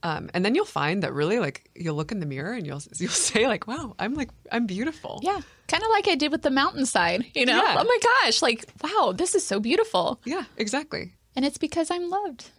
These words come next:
Speaker 1: Yeah.
Speaker 2: And I am loved. So, so that's all we have for today. Thank you for tuning in and listening to our conversation. We want you to remember that you are good and you are a gift. We'll see you
Speaker 1: Yes.
Speaker 2: next time.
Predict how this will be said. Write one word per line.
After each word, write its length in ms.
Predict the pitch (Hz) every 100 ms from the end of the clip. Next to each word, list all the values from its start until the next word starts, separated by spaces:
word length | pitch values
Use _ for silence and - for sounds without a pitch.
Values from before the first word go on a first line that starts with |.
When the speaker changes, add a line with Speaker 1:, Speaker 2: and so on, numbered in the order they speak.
| _
Speaker 1:
Yeah. 240 | 254 240 202
Speaker 2:
And 80 | 277
I 60 |
am 160 | 339 359
loved. 320 | 247 226 - -
So, 280 | - - 240 _
so 140 | - -
that's 200 | 269 277
all 160 | 294 277
we 280 | 285 277 269 - -
have 260 | 262 262
for 160 | 262 277
today. 460 | 254 240 233 254 403 - - _
Thank 200 | 247 262
you 80 | 269
for 120 | 240 226
tuning 340 | 214 208 202
in 360 | 208 196 240 262 - - -
and 120 | 214
listening 340 | 208 202 202 196
to 100 | 202
our 100 | 190
conversation. 800 | - 202 202 - - - - 233 - - - - -
We 80 | 208
want 180 | 220 240
you 60 |
to 80 | 269
remember 480 | 269 214 185 - 202 202
that 160 | 196 196
you 220 | 202 220
are 140 | 220
good 400 | 214 214 220 262 285 269 _ -
and 140 | 196
you 80 | 190
are 80 | 190
a 80 |
gift. 540 | 190 - - - - - - _ - -
We'll 100 | 196
see 160 | - 208
you 40 |
Speaker 1:
Yes. 60 | 196
Speaker 2:
next 200 | - -
time. 300 | - 226